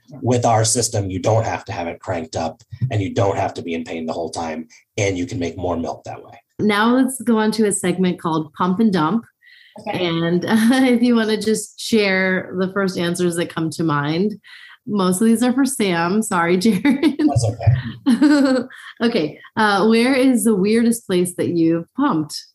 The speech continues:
Speaker 1: I was in a spare ballroom, half naked with the dress basically, like, at my an-, maybe fully naked, the dress, like, at my ankles, uh, because we were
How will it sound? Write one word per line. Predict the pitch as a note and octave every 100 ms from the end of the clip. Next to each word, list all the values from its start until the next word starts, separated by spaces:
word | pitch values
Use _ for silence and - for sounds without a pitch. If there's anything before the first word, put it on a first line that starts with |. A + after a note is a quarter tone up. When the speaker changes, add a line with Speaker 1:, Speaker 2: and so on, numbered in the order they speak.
| _ -
Speaker 1:
I | G#3
was | G3+ G#3 A3+ B3
in | A3+
a | G3 F#3 F3 E3+
spare | - - A#3+ B3+ D4 G3+
ballroom, | G#3+ G#3 B3 G#3 - G#2 - B3 B3 _ _
half | - C4 D#4+ E4
naked | A#3+ G3+ G3+ G3+
with | F#3+
the | F3+
dress | F#3 F3 G3+
basically, | - F#3 - G#3
like, | F#3
at | F#3 -
my | G3
an-, | F#3 -
maybe | G3+ G3+ -
fully | G3 D#3
naked, | C3 - - G#3+
the |
dress, | G#3 F#3 G3+
like, | G#3
at | -
my | G3+
ankles, | - F#3 - - - _ - - - _
uh, | G3+ G3 F#3
because | G#3+ A3 A3+ A3+
we | A3+
were | G#3 F#3+ F3+ E3 D#3